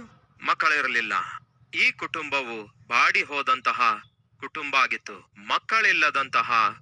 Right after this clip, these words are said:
ಕುಟುಂಬ ಆಗಿತ್ತು. ಈ ದಿನಗಳಲ್ಲಿಯೂ ಕೂಡ ಯಾವುದಾದರೂ ಒಂದು ಶುಭ ಕಾರ್ಯಕ್ಕೆ ಎಲ್ಲರನ್ನು ಕರೆಯುವಾಗ, ಆ ಶುಭ ಕಾರ್ಯಕ್ಕೆ ಮಕ್ಕಳಿಲ್ಲದಂತಹ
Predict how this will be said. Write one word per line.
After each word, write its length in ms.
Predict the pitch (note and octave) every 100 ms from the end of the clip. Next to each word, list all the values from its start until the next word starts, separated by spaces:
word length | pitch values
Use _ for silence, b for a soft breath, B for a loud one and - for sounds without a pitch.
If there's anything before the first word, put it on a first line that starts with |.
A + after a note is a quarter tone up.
| - -
ಕುಟುಂಬ 360 | C#3+ D#3 D3 C3+
ಆಗಿತ್ತು. 640 | B2 A#2 - G2+ F2+ - _ _ _ _ _
ಈ 160 | D3 -
ದಿನಗಳಲ್ಲಿಯೂ 680 | D#3+ F#3+ E3 D#3 C#3 C3 A#2+
ಕೂಡ 240 | A#2 A2 B2 F#3+ G#3 - _ _ _ _ _
ಯಾವುದಾದರೂ 680 | B2 A2+ B2 C#3 D#3+ F3 F3
ಒಂದು 480 | D#3 C#3+ B2 G#2+ F#2+ _ _ _ _ _ _ _ -
ಶುಭ 360 | - D#3 D#3 G3
ಕಾರ್ಯಕ್ಕೆ 1000 | G3+ G3 F#3 E3 - B2+ A#2+ C3+ F#3+ F3+ _ -
ಎಲ್ಲರನ್ನು 580 | B2 D#3 F#3+ F#3+ F3
ಕರೆಯುವಾಗ, 600 | E3+ C3 C#3+ D3 B2 A2 G#2+ A2+ F#3 G#3 _ _ _ G#2+
ಆ 140 | A#2
ಶುಭ 320 | - C3+ C#3+
ಕಾರ್ಯಕ್ಕೆ 760 | E3 E3 E3 D#3 D3 C3 A2 G2 _ _
ಮಕ್ಕಳಿಲ್ಲದಂತಹ 920 | A2+ C3 F#3 F#3+ F3 D#3+ D3 D3 C3+